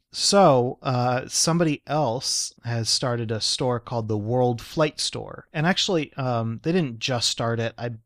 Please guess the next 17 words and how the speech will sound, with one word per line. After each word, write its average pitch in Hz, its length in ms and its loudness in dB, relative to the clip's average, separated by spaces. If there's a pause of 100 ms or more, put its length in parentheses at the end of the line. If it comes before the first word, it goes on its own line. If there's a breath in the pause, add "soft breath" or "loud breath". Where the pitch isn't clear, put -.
(140)
I 123 120 -6
believe 123 640 -4
they 110 360 -4 (460 loud breath)
are 120 160 0
just 117 500 0
starting 110 720 -2
their 104 160 -4
spacecraft 123 680 -2
section. 127 540 -6 (520 loud breath)
Um, 113 320 -4
so 151 100 0
they, 160 140 4
they 147 160 -2
have 160 140 2
a 139 60 2
bunch 202 400 0
of 127 120 -8